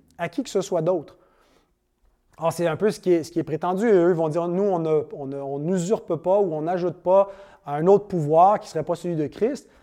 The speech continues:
Mais le pape fait sim-, simplement, euh, assumer ce, ce, ce, ce rôle royal du, du Christ. Euh,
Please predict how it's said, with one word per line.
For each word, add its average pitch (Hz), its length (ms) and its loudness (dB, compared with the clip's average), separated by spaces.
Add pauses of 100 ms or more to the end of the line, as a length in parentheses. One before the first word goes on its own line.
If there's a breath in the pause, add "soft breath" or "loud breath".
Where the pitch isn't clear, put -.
(240 soft breath)
Mais 147 120 -4
le 151 100 -2
pape 214 280 2
fait 175 100 -4
sim-, 175 360 -4
simplement, 190 760 -4 (200)
euh, 139 540 -6 (580 soft breath)
assumer 208 800 0
ce, 151 460 -2
ce, 139 420 -8
ce, - 460 -20
ce 156 160 -12
rôle 180 480 8
royal 160 800 2
du, 156 240 -4
du 135 180 -10
Christ. 190 380 -2 (560 soft breath)
Euh, 143 240 -4